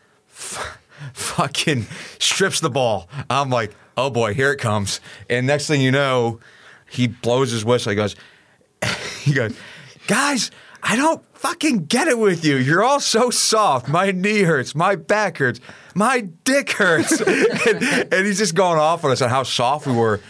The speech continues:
And, and the ball, like, somehow a ball, like, went up on the track 'cause he just, like, sla-, maybe slammed the ball or something like that. I don't remember how it got up there, but our manager at this time, this guy, Ed Brown, was at the scorer's table. And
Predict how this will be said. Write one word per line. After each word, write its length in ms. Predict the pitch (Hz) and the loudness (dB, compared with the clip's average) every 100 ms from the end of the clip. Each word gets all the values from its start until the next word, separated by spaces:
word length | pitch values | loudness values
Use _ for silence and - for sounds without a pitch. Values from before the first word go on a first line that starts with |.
| - - - 131 | -20 -10 -4 0
And, 440 | 135 135 127 117 | 2 2 0 -2
and 340 | - 131 127 - | 0 0 0 0
the 120 | 120 | -2
ball, 340 | 110 156 185 185 | 0 2 2 2
like, 160 | 139 | 0
somehow 320 | - 180 180 | 0 0 2
a 40 | 156 | 0
ball, 420 | 110 120 120 127 | 0 2 4 4
like, 220 | 110 101 | 2 0
went 160 | 113 113 | 0 0
up 120 | - - | -2 -2
on 140 | 104 | -2
the 40 | |
track 640 | 98 - 98 101 101 - - - - - - | -2 -4 -2 -2 -4 -10 -16 -20 -20 -18 -4
'cause 140 | 120 | -2
he 80 | 120 | 0
just, 100 | 113 | -2
like, 180 | 110 82 _ - - - | -4 -6 _ -20 -20 -8
sla-, 260 | - 110 127 | -6 0 2
maybe 160 | 165 | 2
slammed 300 | - 113 117 | 0 0 0
the 20 | |
ball 160 | 104 110 | 0 2
or 100 | 110 | 0
something 220 | - 87 | -2 -2
like 140 | 113 101 | -2 0
that. 280 | 110 107 - | 0 -2 -2
I 80 | 127 | -2
don't 180 | 160 135 | 0 2
remember 300 | 127 113 104 | 2 2 0
how 140 | 110 | -2
it 40 | |
got 120 | 104 101 | 0 -2
up 100 | - | 0
there, 140 | 117 | 0
but 160 | 104 107 | 0 0
our 80 | |
manager 320 | 101 107 127 107 | 0 0 0 -2
at 60 | |
this 100 | 101 | -4
time, 220 | - 104 101 | -4 -4 -4
this 80 | |
guy, 160 | 92 101 | -4 -2
Ed 180 | 95 107 | -2 -2
Brown, 460 | 104 110 104 95 92 - - - - | -2 -2 -2 -4 -8 -18 -20 -16 -6
was 80 | |
at 80 | 117 | -4
the 60 | 98 | -4
scorer's 360 | - 110 117 | -2 0 0
table. 440 | - 98 98 110 110 - - - - _ - | 0 0 2 0 -2 -16 -20 -20 -20 _ -2
And 560 | - 139 127 113 104 | 0 2 2 0 -4